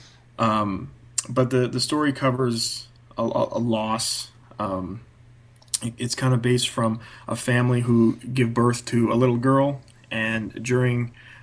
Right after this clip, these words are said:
um, birth, the mother passes away, and, uh, uh, the father can't really let it go. So he almost starts to neglect his daughter and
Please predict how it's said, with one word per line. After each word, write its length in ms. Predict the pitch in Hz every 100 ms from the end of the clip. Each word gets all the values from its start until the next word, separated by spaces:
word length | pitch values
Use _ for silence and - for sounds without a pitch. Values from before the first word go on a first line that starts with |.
| -
um, 500 | 107 107 104 101 85 - - - - _ - - - -
birth, 600 | 135 135 156 135 131 - -
the 240 | 120 117 113
mother 420 | 113 117 107 - - _ -
passes 440 | - 117 113 110
away, 460 | 107 117 113 117 131 - - - - - -
and, 420 | 113 110 110 107
uh, 260 | 107 107 101 - - - - - - - -
uh, 180 | - -
the 140 | 120
father 680 | 123 - 135 147 147 143 - - - - - - - - -
can't 360 | - 143 151 -
really 520 | 139 139 135 127 117
let 200 | - 127
it 160 | 110 127
go. 380 | 107 95 73 - - - -
So 180 | - 117
he 220 | 123 123
almost 320 | 135 139 127
starts 280 | 120 117 -
to 100 | 117
neglect 600 | 104 - 113 117 110 -
his 140 | 107
daughter 460 | 95 101 101 104 104 - -
and 380 | 98 95 98 98